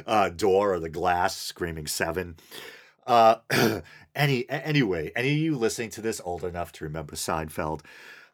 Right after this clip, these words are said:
Um, Grin and seven <laughs> others met in a lobby Sundays, picking up new members from recruits headed to nearby restrooms.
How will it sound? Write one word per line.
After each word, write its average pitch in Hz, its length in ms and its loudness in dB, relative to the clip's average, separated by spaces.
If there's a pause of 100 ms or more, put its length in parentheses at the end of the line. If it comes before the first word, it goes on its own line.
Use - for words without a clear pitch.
Um, 107 480 4 (680)
Grin 160 300 8
and 220 140 0
seven 131 540 2
<laughs> - 60 -2
others 104 400 2
met 113 260 0
in 113 80 -10
a 95 80 -2
lobby 98 560 2
Sundays, 90 840 -4 (420)
picking 196 400 0
up 160 220 2
new 120 240 2
members 107 500 4
from 92 240 -6
recruits 87 520 0
headed 92 300 0
to 87 320 -2
nearby 85 460 -4
restrooms. 85 920 -4